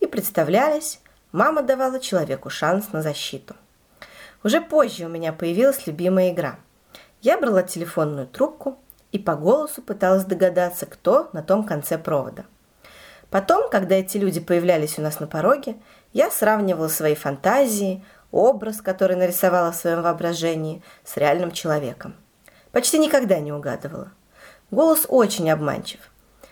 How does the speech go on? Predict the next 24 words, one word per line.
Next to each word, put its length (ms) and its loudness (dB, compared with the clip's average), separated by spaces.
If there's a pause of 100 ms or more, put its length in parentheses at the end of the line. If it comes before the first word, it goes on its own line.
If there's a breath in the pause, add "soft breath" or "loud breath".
(160 soft breath)
Бывает, 360 2
что 200 -2
очень 280 2
красивые 520 2
голоса 560 -2 (520)
принадлежат 560 0
жестоким 500 -2
людям, 420 -4 (540 loud breath)
а 140 0
обладатели 540 2
неприятного 680 2
тембра 440 0
оказываются 640 -2
добрыми 600 -2
и 180 -4
искренними. 560 -10 (1300 loud breath)
И 80 2
еще 220 2
я 160 6
рано 220 2
поняла, 540 -2 (380 loud breath)
если 280 2
совсем 400 0
плохо, 540 0